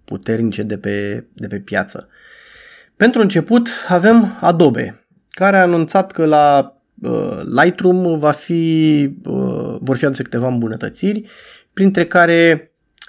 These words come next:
un pic de layere, ca să zic așa, doar un pic, pentru că nu va fi chiar ca la, ca Photoshop-ul la bază, dar, uh, pentru selecții, pe lângă că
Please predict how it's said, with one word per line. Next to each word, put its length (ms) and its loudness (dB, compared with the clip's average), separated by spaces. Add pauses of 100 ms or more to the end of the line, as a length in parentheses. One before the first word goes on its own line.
(320)
un 200 -2
pic 300 -6
de 140 2
layere, 540 4
ca 140 -2
să 120 -2
zic 120 -4
așa, 180 -2
doar 220 4
un 180 0
pic, 360 -2
pentru 400 0
că 280 0
nu 180 4
va 240 4
fi 200 -6
chiar 300 2
ca 180 -2
la, 460 4
ca 80 -6
Photoshop-ul 540 -6
la 80 0
bază, 400 0
dar, 680 -2 (600)
uh, 440 -2
pentru 280 4
selecții, 1040 0 (200)
pe 120 -2
lângă 260 4
că 220 0